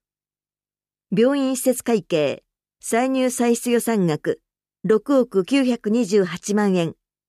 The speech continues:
歳入決算額、五億八千二百七十二万円。収入率、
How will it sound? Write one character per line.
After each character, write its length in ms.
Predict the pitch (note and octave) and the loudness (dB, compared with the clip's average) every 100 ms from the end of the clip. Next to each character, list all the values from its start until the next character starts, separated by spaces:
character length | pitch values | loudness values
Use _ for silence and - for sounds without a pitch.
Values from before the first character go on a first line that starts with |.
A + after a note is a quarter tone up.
| _ _ | _ _
歳 260 | - A#3+ C4 | -4 -2 0
入 180 | C4 B3 | 0 2
決 140 | A#3 | 0
算 320 | - A#3+ G#3 | 0 0 2
額、 340 | E3+ D#3+ D#3 - _ _ - | 0 0 -4 -4 _ _ -8
五 220 | F#3 C4 | 0 2
億 240 | A#3 - E3 | 2 0 -4
八 160 | G3 | -4
千 300 | - C4 C4+ | -2 0 0
二 80 | G#3+ | 0
百 220 | G3 - | 0 0
七 240 | F#3 A3 A#3 | 0 2 0
十 200 | F#3+ F3 | 0 2
二 140 | E3+ | 2
万 220 | F#3+ F#3+ | 2 2
円。 220 | F3 D3+ G#3+ _ _ _ _ | 0 -2 -8 _ _ _ _
収 220 | - B3 B3+ | -4 0 2
入 220 | C4 A#3+ | 2 2
率、 480 | G3 F#3+ F#3 F3+ | 2 0 -2 -4